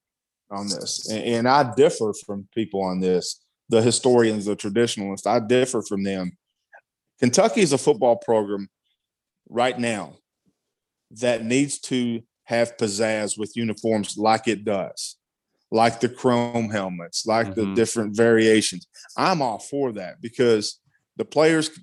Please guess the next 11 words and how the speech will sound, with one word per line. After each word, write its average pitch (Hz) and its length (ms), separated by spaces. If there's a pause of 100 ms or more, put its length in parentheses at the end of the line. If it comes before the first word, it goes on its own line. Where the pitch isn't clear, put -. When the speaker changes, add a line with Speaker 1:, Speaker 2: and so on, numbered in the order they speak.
(120)
Speaker 1:
pick 143 200
out 135 180
the 127 100
uniforms 131 520
for 110 100
the 107 100
week. 123 400 (460)
Uh, 98 360
the 107 100
uniforms 131 840
are 110 480